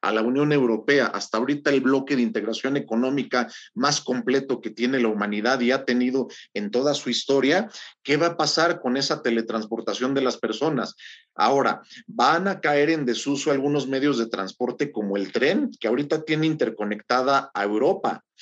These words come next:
Pero ¿qué va a suceder cuando la teletransportación sea una realidad? ¿Necesitaré pasaporte? ¿Necesitaré visa? ¿Cómo va a estar el control migratorio? ¿Cómo va a estar el control aduanero?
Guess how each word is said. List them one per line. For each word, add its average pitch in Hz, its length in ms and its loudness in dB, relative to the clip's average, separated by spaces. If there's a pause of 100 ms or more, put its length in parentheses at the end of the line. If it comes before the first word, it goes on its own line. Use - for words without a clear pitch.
(240)
Pero 101 240 -4
¿qué 143 100 0
va 151 120 2
a - 20 -2
suceder 156 520 0
cuando 120 300 0
la 110 160 -2
teletransportación 113 1120 -2 (240)
sea 127 400 0
una 143 260 2
realidad? 135 640 0 (220)
¿Necesitaré 117 720 0
pasaporte? 135 920 -2 (140)
¿Necesitaré 120 840 0
visa? 156 480 0 (320)
¿Cómo 190 360 2
va 170 100 2
a 170 40 2
estar 170 520 0
el 113 180 0
control 131 440 0
migratorio? 127 840 0 (320)
¿Cómo 147 320 2
va 156 80 2
a - 20 2
estar 156 560 0
el 101 160 -6
control 113 460 0
aduanero? 127 720 0